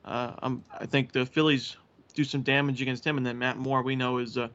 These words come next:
the human over. I think the Reds do some <laughs> damage against him, a six point seven nine E R A, so I think we get over this total at ten. I'll also take, uh, the Braves,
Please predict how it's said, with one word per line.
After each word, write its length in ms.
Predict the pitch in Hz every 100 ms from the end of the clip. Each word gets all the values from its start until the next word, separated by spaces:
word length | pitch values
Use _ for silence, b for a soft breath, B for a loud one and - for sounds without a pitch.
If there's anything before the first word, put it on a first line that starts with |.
| B B B B B -
the 80 | 135
human 320 | 143 139 127
over. 420 | 131 135 131 131 b b b b b b _ -
I 140 | 120
think 160 | 120 113
the 100 | 117
Reds 220 | 127 123
do 140 | -
some 180 | 120 135
<laughs> 0 |
damage 380 | 123 147 135 123
against 300 | 127 123 -
him, 140 | 135 123
a 40 |
six 220 | 117 143
point 320 | - 143 123 -
seven 320 | 135 127 123
nine 240 | 127 123
E 120 | 123
R 220 | 123 120 123
A, 140 | 123
so 180 | 117 123
I 120 | 127
think 240 | 127 131
we 100 | 127
get 160 | 123 123
over 280 | 135 139 131
this 180 | 123 113
total 400 | - 135 127 113
at 80 | 113 b b b _
ten. 380 | - 135 135 131 - b _ _ _ _ _ -
I'll 200 | 131 143
also 240 | 151 147
take, 320 | 135 151 143 117 - -
uh, 240 | 131 123 113
the 80 | -
Braves, 520 | 147 135 139 127 -